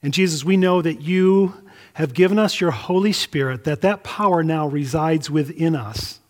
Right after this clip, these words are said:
And so we pray that you'd help us. We pray that you would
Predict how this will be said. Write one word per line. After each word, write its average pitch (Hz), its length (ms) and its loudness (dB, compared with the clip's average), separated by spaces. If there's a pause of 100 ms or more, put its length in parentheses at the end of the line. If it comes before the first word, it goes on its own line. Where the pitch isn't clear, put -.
(800)
And 151 200 0
so 165 160 0
we 185 160 2
pray 220 360 0
that 180 160 -2
you'd 180 180 0
help 151 320 -4
us. - 420 -16 (840)
We 170 80 0
pray 208 260 2
that 196 180 2
you 196 160 0
would 160 260 2